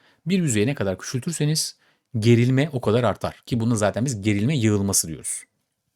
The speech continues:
Bakın burada güzel bir görsel var.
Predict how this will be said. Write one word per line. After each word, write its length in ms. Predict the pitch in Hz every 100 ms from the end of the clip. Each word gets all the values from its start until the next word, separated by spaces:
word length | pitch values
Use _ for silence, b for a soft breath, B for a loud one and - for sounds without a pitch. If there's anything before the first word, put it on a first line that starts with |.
| _ _ _ _ _ _ _ _ b b b -
Bakın 220 | 190 165
burada 140 | 165
güzel 300 | 143 147 123
bir 60 | 92
görsel 400 | 110 117 147 135
var. 300 | 131 127 -